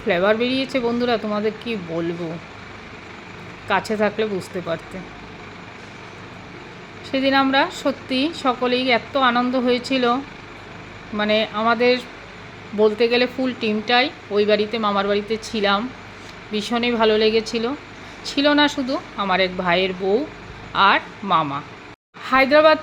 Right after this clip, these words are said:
থেকে আমার এক ভাই চলে আসলো জেঠুকে প্রণাম করবে বলে বিজয়াতে, আর তারই মিসেস অসুস্থ,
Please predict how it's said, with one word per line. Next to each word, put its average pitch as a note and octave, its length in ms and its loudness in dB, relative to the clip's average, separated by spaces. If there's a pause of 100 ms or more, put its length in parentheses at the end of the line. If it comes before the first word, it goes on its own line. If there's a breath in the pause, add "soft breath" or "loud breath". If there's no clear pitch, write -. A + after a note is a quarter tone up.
থেকে D#4 200 2 (220)
আমার A3 200 4 (280)
এক G3 60 0 (120)
ভাই G3+ 160 4 (100)
চলে G#3+ 180 4 (100)
আসলো A3 260 -4 (200)
জেঠুকে G#3 400 0 (1500)
প্রণাম G#3+ 280 6 (100)
করবে A#3+ 180 2 (100)
বলে B3+ 200 4
বিজয়াতে, B3+ 440 2 (1080)
আর A3+ 100 4 (480)
তারই A3+ 280 6 (100)
মিসেস B3 340 0 (220)
অসুস্থ, G#3 380 -4